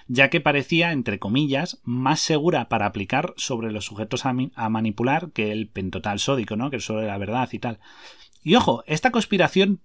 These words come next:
puede tener una pequeña base de realidad, pues el periodista estadounidense Hunt Albarelli, en su libro A Terrible Mistake, comenta que durante la investigación del suicidio de Frank Olson, un bioquímico que trabajaba en la, para la División de Operaciones Especiales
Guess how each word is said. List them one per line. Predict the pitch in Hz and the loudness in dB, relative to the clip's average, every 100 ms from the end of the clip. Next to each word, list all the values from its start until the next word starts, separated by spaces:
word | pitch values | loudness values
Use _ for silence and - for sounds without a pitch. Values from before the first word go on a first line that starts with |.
| _ - | _ 0
puede | 240 349 | 2 2
tener | 240 190 208 214 | -2 0 0 0
una | 208 165 202 202 | -4 -2 -2 -2
pequeña | 170 - 294 196 131 | -6 -2 0 2 0
base | 143 - | -2 -2
de | 127 | -4
realidad, | 120 107 131 190 - | -2 -2 0 0 -2
pues | - 131 - | -2 -2 0
el | 110 | -2
periodista | 110 110 151 214 | -2 0 -2 -2
estadounidense | 196 185 160 143 165 180 104 - - - | -2 -2 0 0 0 -2 -6 -10 -6 0
Hunt | 160 147 - - - | 0 0 -8 -20 -8
Albarelli, | 107 95 107 185 175 226 _ - | -6 -4 0 2 0 -2 _ -6
en | 123 | -2
su | 110 | 2
libro | 139 151 104 | 2 2 -2
A | - 104 | -4 -6
Terrible | - - 143 139 123 110 | -2 -2 0 0 0 0
Mistake, | 107 - 156 175 - _ - - - | -2 0 0 0 -6 _ -20 -20 -12
comenta | - 226 208 208 196 | 2 4 6 2 4
que | 190 190 | 2 4
durante | 165 147 139 147 | 2 2 0 0
la | |
investigación | 180 185 - 135 120 156 175 151 | 0 0 -2 -4 -2 -2 -2 0
del | 160 | 0
suicidio | - 123 170 156 117 | 2 0 0 -2 -2
de | 101 | -4
Frank | - - 147 127 - | -4 0 0 -4 -2
Olson, | 151 190 156 180 226 | 0 0 -2 -4 -4
un | 123 123 | -4 0
bioquímico | 123 98 - 233 143 110 | 0 0 4 4 4 -2
que | 101 | -6
trabajaba | 101 104 101 - 160 139 | -8 -8 -6 0 2 2
en | 117 | 0
la, | 104 113 - | -2 -8 -10
para | 107 101 | -8 -6
la | 95 | -6
División | 101 95 123 | -6 -4 0
de | 139 | 0
Operaciones | 127 117 - 139 127 | 0 -4 -2 -2 -2
Especiales | 117 - 107 143 139 92 | -6 -6 -4 -2 -2 -6